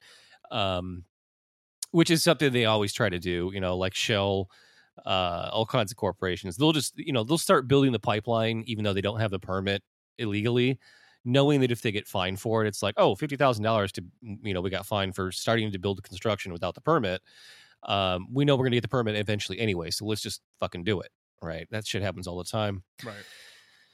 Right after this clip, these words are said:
Speaker 1: Um, but yeah, I mean, just, just how, <sighs> I just wanna read a little bit about this because it's, it's, <sighs> people, I think, just really didn't understand what they were getting.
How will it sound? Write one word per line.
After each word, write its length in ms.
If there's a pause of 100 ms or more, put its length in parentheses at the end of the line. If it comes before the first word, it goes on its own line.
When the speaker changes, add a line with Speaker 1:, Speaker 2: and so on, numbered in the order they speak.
(360)
Speaker 1:
Um, 440 (360)
but 140
yeah, 220
I 60
mean, 160
just, 200
just 260
how, 540 (180)
<sighs> 200
I 460
just 160
wanna 140
read 120
a 60
little 160
bit 120
about 260
this 200
because 340
it's, 300
it's, 300 (800)
<sighs> 1120
people, 600 (1200)
I 100
think, 220
just 180
really 300
didn't 220
understand 460
what 140
they 100
were 120
getting. 300